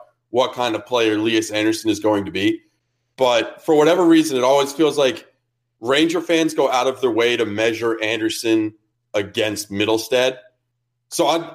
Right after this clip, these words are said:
I, I've just always been trying to find someone who will ride the line on Middlestead and just give me a, a down the middle opinion of them. I'm not, I'm not saying you're the guy to do it, but I, <laughs> I do think your opinion on Middlestead will be interesting,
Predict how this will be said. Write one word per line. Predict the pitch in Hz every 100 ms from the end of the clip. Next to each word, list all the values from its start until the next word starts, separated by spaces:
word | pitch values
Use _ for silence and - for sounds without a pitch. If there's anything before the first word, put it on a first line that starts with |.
| -
I, | 175 170
I've | 180 208
just | 240 214
always | 185 185 170
been | 175
trying | 160 156 147 139
to | -
find | - 131 131 131 120
someone | - 135 127 120 117 110 - _ _ _
who | -
will | 147 117
ride | 123 135 127
the |
line | 127 123
on | 117 104
Middlestead | 113 110 - 110 98
and | 95
just | 95 101
give | 123 117
me | 117
a, | 104 - _ _ _ 120
a | -
down | - 127 127
the | 120
middle | 120 117 107
opinion | 98 113 98 90
of | 85
them. | 90
I'm | 101 113
not, | 131 117
I'm | 117
not | 120 135
saying | 147 131 123
you're | 131
the | 117
guy | 135 135
to |
do | 110 156 110
it, | 87 _ _ _ - -
but | 139 135
I, | 127 131
<laughs> |
I | 131 139
do | 120 156 170
think | 180 165
your | 131 139 139
opinion | 139 131 120
on | 117
Middlestead | 113 110 110 113 104
will | 101
be | 101
interesting, | 98 101 101 - - 98 87